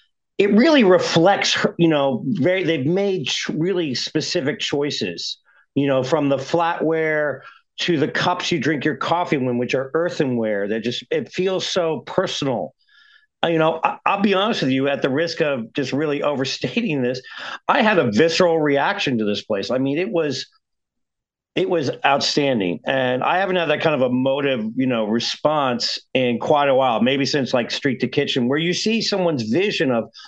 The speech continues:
of who they are reflected in everything there. You see the passion, you see the hard work, and you see the talent.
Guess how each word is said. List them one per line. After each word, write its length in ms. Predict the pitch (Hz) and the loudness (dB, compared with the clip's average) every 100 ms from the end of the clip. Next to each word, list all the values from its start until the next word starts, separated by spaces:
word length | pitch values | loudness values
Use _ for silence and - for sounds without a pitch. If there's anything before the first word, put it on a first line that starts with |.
| - | -2
of 160 | 143 131 | 0 0
who 200 | - 214 | 0 2
they 180 | 180 151 | 2 2
are 260 | 165 165 | 2 2
reflected 680 | 131 123 - 180 202 156 131 | 2 0 0 0 0 0 2
in 80 | 120 | 2
everything 500 | 127 139 127 123 107 | 2 0 0 0 0
there. 440 | 127 170 139 92 - - - | 0 2 0 -2 -6 -12 -2
You 100 | 135 | 0
see 220 | 127 190 | 2 2
the 100 | 147 | 0
passion, 560 | 117 160 160 165 180 156 | 0 0 0 0 -2 0
you 80 | 131 | -2
see 200 | - 147 | -2 -2
the 120 | 131 | -2
hard 400 | - 156 156 123 | -2 -2 0 0
work, 380 | 127 139 143 - - - - - - _ - | 0 0 -4 -10 -20 -20 -20 -20 -20 _ 2
and 120 | 151 | 4
you 80 | 143 | 4
see 200 | - 190 | 4 4
the 100 | 170 | 4
talent. 560 | - 170 202 139 87 | 2 2 4 2 0